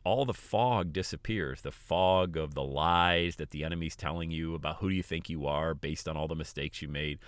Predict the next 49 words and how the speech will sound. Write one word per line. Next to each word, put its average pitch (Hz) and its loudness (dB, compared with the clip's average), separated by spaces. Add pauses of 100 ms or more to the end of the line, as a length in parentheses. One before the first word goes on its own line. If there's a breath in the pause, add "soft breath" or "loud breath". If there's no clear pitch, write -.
(240 loud breath)
the 110 0
lies 110 10
the 113 0
world 104 6
tells 104 4
you 104 0
that, 87 2
"Ladies, 98 0
you 90 0
have 95 2
to 95 0
have 95 -2
an 92 0
hourglass 95 2
figure 95 0
and 92 -2
the 90 -2
hair 87 0
and 101 -2
makeup's 92 -2
gotta 95 2
be 92 -4
tight." 95 0 (140)
Guys, 120 6 (380 loud breath)
you 101 0
know, 95 2
you 98 0
gotta 92 4
have 110 0
the 113 -4
six-pack - -4
abs 104 2
and 95 -2
you 95 -2
gotta 95 2
look 104 0
this - -4
way. 107 4 (440 soft breath)
Now, 151 4
is 104 2
all 107 8
of 131 2
that 139 6 (460)
critical? 175 2 (260)
I - -20
don't - -10
think 85 -2
it's - -10
critical. 156 0